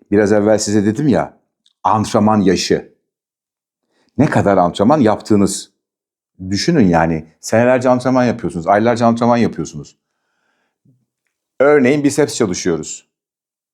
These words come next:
Ya bicepsi zaten ayda topu topu beş kere yapıyoruz.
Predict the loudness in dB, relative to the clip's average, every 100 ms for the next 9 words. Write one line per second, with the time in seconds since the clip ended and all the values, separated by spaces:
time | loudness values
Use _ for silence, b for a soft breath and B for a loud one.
0 | _ _ _ _ _ _ 0 0 0 0
1 | 0 0 -2 0 0 0 0 0 2 0
2 | -2 -4 -6 -4 -4 -4 -4 -4 -6 -12
3 | -14 -18